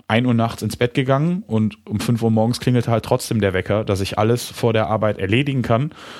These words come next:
um noch mein Mindestmen-, äh, Mindestpensum an Sport zu machen. Und egal, wie kaputt ich nach der Arbeit war, ich hab mir halt einfach gesagt, okay, ich brauch das jetzt. Das ist jetzt einfach notwendig, um dahin zu kommen, wo ich möchte. Das heißt, ich fahr jetzt noch ins Studio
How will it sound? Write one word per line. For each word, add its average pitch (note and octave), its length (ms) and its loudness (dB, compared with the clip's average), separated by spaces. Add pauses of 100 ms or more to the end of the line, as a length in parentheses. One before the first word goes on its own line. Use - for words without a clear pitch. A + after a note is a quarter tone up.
(640)
um D3+ 160 6
noch C#3 200 4
mein A#2 180 2
Mindestmen-, A#2 560 0
äh, G#2+ 220 2
Mindestpensum A2 640 0
an G#2 100 -2
Sport A#2+ 280 0
zu G#2+ 80 -2
machen. F2 320 0 (800)
Und B2 120 2
egal, C3 260 4
wie B2+ 60 -2
kaputt A2 320 0
ich G#2+ 100 0
nach F#2+ 160 0
der E2+ 140 0
Arbeit E2 340 -2
war, E2+ 160 -2 (600)
ich F2+ 100 -2
hab A2 100 0
mir G#2 120 2
halt G2+ 140 2
einfach F#2+ 260 -2
gesagt, A#2+ 280 -2
okay, B2+ 180 0
ich G2 140 0
brauch - 200 -4
das - 200 -4
jetzt. - 320 -4
Das G2+ 120 -2
ist C#3+ 140 -2
jetzt B2+ 160 0
einfach C3 480 0
notwendig, D3 640 0
um C3 100 0
dahin C3 240 2
zu C3 120 -4
kommen, C3 240 0
wo A#2 80 2
ich G#2+ 100 -2
möchte. B2 440 2 (500)
Das A#2 180 0
heißt, B2+ 180 0
ich C3 120 -4
fahr D3+ 160 4
jetzt A2+ 180 2
noch G#2 140 0
ins F#2+ 100 0
Studio E2+ 460 -2